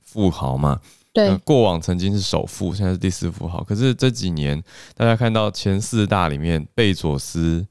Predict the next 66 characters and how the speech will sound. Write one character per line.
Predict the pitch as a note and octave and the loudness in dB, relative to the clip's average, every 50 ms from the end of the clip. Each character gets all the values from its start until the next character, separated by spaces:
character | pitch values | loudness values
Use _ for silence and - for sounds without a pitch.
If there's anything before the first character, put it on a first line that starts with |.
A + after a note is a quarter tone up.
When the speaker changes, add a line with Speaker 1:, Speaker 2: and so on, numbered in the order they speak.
| _ | _
Speaker 1:
先 | _ - - F2+ F2+ | _ -4 -2 -2 -2
离 | D2 D#2 C#2 | 0 -2 -2
婚 | C#2+ D#2 D#2+ D#2 D#2 | -2 -2 -2 0 0
了， | - - _ _ _ _ _ _ _ _ - | -2 -6 _ _ _ _ _ _ _ _ -4
那 | G#2 G#2 | -4 -2
现 | G2+ - A2 G2+ F#2+ | 0 0 0 0 0
在 | - G2 F#2 F2 E2 - - _ _ _ - | 0 0 0 0 0 -4 -8 _ _ _ -4
比 | - B2 C3+ | 0 2 2
尔 | A#2 G2 | 2 2
盖 | E2+ G#2 G2 F2+ E2+ | 2 2 2 2 2
茨 | D#2 - - E2+ E2 E2 | 0 -2 -4 -4 -4 -2
跟 | E2 E2+ E2+ | -2 -4 -2
Melinda | E2 E2 E2 F2 F2+ F2 E2+ E2 | -2 -2 -2 -2 -2 -2 -2 -4
Gates | - - F2 E2 D2+ - - - - | -2 -2 -2 -2 -2 -4 -10 -20 -16
也 | - F2+ F2 D#2+ | -8 -6 -4 0
要 | F2 G#2 G2+ F#2+ | 0 0 0 0
离 | E2 D#2+ D2 D2+ | 0 -2 -4 -4
婚 | D#2 D#2+ D2+ D2 D2+ | -4 -4 -4 -4 -6
了。 | C#2+ - _ _ _ _ - - - - - - _ - | -8 -10 _ _ _ _ -20 -20 -20 -20 -20 -20 _ -6
我 | - F#2+ | -4 0
就 | F#2+ A2 A2+ A2 | 2 2 2 0
看 | G2+ - - A#2 G#2+ | 0 -2 -2 0 0
到， | G#2 G#2 G2 F#2+ | 2 0 2 2
我 | G2 G#2 | 0 0
早 | - G2+ G2+ | 0 0 2
上 | A2 B2 | 2 2
是 | B2 B2 | 2 2
看 | - B2 | 2 2
到 | A2+ A2 G#2+ | 2 2 2
峰 | - G#2 G2+ G2 G2 | 0 0 0 0 0
哥 | F2+ G2+ F#2+ F#2+ | 0 2 2 2
的 | F#2 | 2
脸 | F2+ E2+ D#2 D2+ | 2 0 -2 -2
书 | - - F2 E2 | -4 -6 -8 -6
贴 | - - F2 E2+ | -4 -2 -2 -2
文， | E2 D2 A#1+ - - - - - | -2 -4 -6 -8 -10 -12 -10 -6
他 | - G2+ | -4 -4
写 | G#2 G2+ - - F2 E2 | -4 -2 -2 0 0 2
的 | F2 - | 2 2
我 | G#2 G2+ | 2 4
觉 | G2 G2 | 4 4
得 | G2+ G2 | 4 2
蛮 | G#2 G#2+ A2 | 2 2 4
有， | A#2+ | 2
Speaker 2:
哦， | |
你 | |
先 | A2+ G2 | 2 2
看。 | - - - - | 0 -4 -6 -2
Speaker 1:
蛮 | A#2+ B2+ D3 | 0 2 4
有 | D3+ B2+ | 4 4
道 | A#2 - - C#3+ B2+ A2+ | 2 2 2 2 2 2
理 | G#2 G#2 F#2+ F#2 | 2 2 2 2
的， | E2+ F#2+ F2+ E2+ F2 - - | 2 2 2 2 0 -2 -2
就 | A#2+ A#2+ | -2 0
是 | A2+ A2+ A2 G#2 - - | 0 0 0 -2 -2 0
Speaker 2:
嗯。 | - A3+ A3 G#3+ G#3 G3+ G3 G3 | 0 2 2 2 0 -4 -6 -6
Speaker 1:
峰 | C3 C3+ | -4 0
哥 | B2+ C3+ C3+ | 2 2 2
现 | C3 C#3 B2+ | 2 4 2
在 | G2+ | 2
有 | F#2 | 4
在 | F2 G#2+ | 2 0
贵 | G#2 - A2 G2+ | 0 2 0 0
宾 | F#2 F#2 F#2+ F#2 | 2 2 0 0
席 | F#2 - - - | -2 -6 -8 -8
吗？ | - - | -10 -10